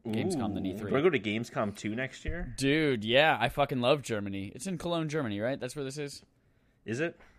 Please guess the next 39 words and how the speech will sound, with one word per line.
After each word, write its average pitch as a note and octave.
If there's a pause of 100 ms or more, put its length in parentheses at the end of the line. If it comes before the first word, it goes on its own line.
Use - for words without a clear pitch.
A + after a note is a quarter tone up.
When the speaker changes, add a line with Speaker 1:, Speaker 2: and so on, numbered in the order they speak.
(280)
Speaker 1:
I A2+
think A2
Speaker 2:
I A#2
have C#3
Speaker 1:
it -
Speaker 2:
to C#3+
Speaker 1:
is. G2
Speaker 2:
get -
a -
passport A2
and G#2+
learn A2
German? C3+
No, G2+
Speaker 1:
Dude, G3+
Speaker 2:
thanks. -
Speaker 1:
you D3
don't F3+
have D#3
to C#3
learn B2+
German. A2+
I C3
got A2+
you. G2+ (340)
Speaker 2:
You A2+
got, A2+
do B2+
you C3
know D#3
German? C3+
Speaker 1:
Yeah, G3
I D4
know B2+
German. A2+ (240)
Speaker 2:
Do D3+
you F#3
really? F#3+ (160)
Speaker 1:
Yeah. D#3+